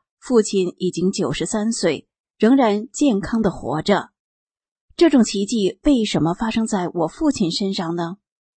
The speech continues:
是因为父亲修炼了法轮大法，因祸得福，不仅绝处逢生，而且老当益壮。我们也亲眼见证了法轮大法的神奇与美好。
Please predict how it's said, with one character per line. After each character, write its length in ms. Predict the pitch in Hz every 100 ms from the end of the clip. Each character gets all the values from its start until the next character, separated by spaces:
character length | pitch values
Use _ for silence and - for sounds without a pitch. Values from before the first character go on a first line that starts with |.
| _ _ _ _
是 200 | - 226
因 160 | 220
为 100 | 208
父 240 | 220 262 208
亲 320 | - 170 165
修 260 | - 254 233
炼 220 | 220 180
了 140 | 170 170
法 280 | 208 160
轮 180 | 170 170
大 240 | 226 233 190
法， 380 | 190 151 - _ _ -
因 180 | 226
祸 200 | 233 226
得 220 | 214 196 240
福， 480 | - 180 208 262 _ _ _
不 120 | 294
仅 240 | 277 202 196
绝 200 | 196 208
处 200 | 277 233
逢 240 | 185 185
生， 280 | - 269 285 - -
而 160 | 190
且 340 | 190 196 185 190
老 320 | 202 180 160 175
当 240 | 254 269
益 280 | - 220 165
壮。 360 | 214 180 120 _ _ _ _ _ _
我 140 | 202
们 160 | 190 240
也 120 | 180
亲 280 | - 294 294
眼 180 | 294 330
见 240 | 233 180
证 180 | 190 170
了 200 | 165 -
法 300 | - 185 156
轮 180 | 160 180
大 240 | 254 202
法 160 | 185 147
的 120 | 180
神 260 | - 170
奇 300 | 202 - 165
与 200 | 170 190
美 240 | 175 165 214
好。 380 | - 170 127